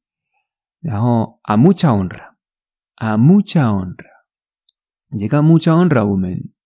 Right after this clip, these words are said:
好几个月前讲过。啊，mucha honra，就是我感到骄傲，你觉得你在骂我，或者你在批评我，但是我觉得这是好事啊。那你就说，啊，mucha honra，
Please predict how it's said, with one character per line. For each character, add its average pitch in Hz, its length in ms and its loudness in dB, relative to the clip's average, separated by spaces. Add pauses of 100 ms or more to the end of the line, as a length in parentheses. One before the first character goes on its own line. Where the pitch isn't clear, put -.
(140)
好 - 100 -12
几 139 160 -4
个 120 100 0
月 101 120 -4
前 - 280 -16
讲 92 260 -10
过。 95 400 -4 (300)
啊， 104 60 -12
mucha 123 260 -2
honra， - 260 -10
就 107 80 -10
是 110 260 -8 (540)
我 113 120 -8
感 117 120 -4
到 117 120 -4
骄 147 180 -4
傲， 156 380 -4
你 110 80 -6
觉 104 140 -6
得 123 220 -4
你 110 80 -6
在 117 160 -8
骂 165 180 0
我， 98 260 -8
或 113 160 -10
者 104 80 -6
你 107 120 -4
在 110 400 -6 (560)
批 - 120 -20
评 151 220 0
我， - 280 -10 (140)
但 214 120 -6
是 240 80 -2 (260)
我 107 120 -10
觉 - 120 -16
得 196 240 -6 (420)
这 180 120 -12
是 170 120 -6
好 170 160 -10
事 - 220 -10
啊。 226 260 -8 (760)
那 107 200 -6
你 98 240 -12 (100)
就 - 120 -20
说， - 300 -20 (100)
啊， 107 160 -6
mucha 165 320 -2
honra， - 320 -10